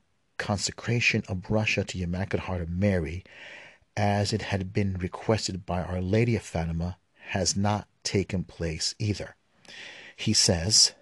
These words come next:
this is, uh, Vigano's words, "Let's not forget Our Lady's ign-, ignored call for the Pope and all the bishops to consecrate Russia to her Immaculate Heart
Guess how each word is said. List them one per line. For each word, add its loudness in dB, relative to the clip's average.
this -2
is, -2
uh, -2
Vigano's 0
words, -4
"Let's 2
not 0
forget -2
Our -2
Lady's -2
ign-, -2
ignored 2
call 0
for -6
the -6
Pope -2
and -4
all 2
the 0
bishops -2
to -2
consecrate -2
Russia -2
to 2
her -2
Immaculate -2
Heart -6